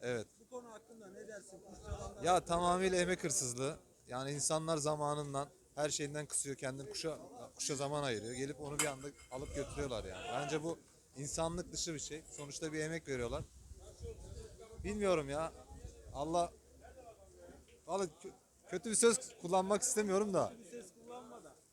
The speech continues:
Speaker 2: Yani ne
Speaker 1: Ya,
Speaker 2: dersin?
Speaker 1: tamamıyla emek hırsızlığı abi, ne diyeyim yani? Anladın mı?
Speaker 2: Hırsızlara ne demek istersin burada?
Speaker 1: Yani kuşu çaldık, çalıyorlar mesela, örnek diyelim, kuşun değeri bin liraysa adam o kuşu çaldıktan sonra o kuşun değeri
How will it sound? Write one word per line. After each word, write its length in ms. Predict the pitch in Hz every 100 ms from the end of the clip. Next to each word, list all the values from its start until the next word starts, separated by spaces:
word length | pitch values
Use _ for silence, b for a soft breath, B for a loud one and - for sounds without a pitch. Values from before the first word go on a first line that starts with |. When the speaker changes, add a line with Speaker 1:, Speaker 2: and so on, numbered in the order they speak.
| -
Speaker 2:
Yani 160 | 208 226 - -
ne 100 | -
Speaker 1:
Ya, 60 | 196
Speaker 2:
dersin? 120 | 202
Speaker 1:
tamamıyla 440 | 208 226 226 240 226
emek 260 | 233 -
hırsızlığı 260 | 190 160 175
abi, 240 | 190 165
ne 160 | 180 185
diyeyim 200 | 165 139
yani? 240 | 120 107 95 214 -
Anladın 240 | 143 180
mı? 0 |
Speaker 2:
Hırsızlara 140 | 269 269
ne 180 | 269
demek 260 | 285 269 -
istersin 400 | - 220 190 185 160
burada? 200 | 143 127 - - - - - 571 - - - - - - - - 110
Speaker 1:
Yani 220 | 175 226
kuşu 280 | - - 240
çaldık, 380 | - 190 202 196 - -
çalıyorlar 460 | - 185 240 214 170
mesela, 300 | 170 - 165
örnek 360 | 185 214 202 -
diyelim, 180 | 165 160
kuşun 260 | - 202
değeri 260 | 202 208 175
bin 200 | 220 208
liraysa 520 | 202 214 - 160 196 - - - - - - -
adam 300 | 180 220 226
o 60 |
kuşu 240 | 220 226 208
çaldıktan 540 | 196 202 208 - 226
sonra 220 | 208 226 208
o 40 |
kuşun 260 | 208 220 208
değeri 240 | 202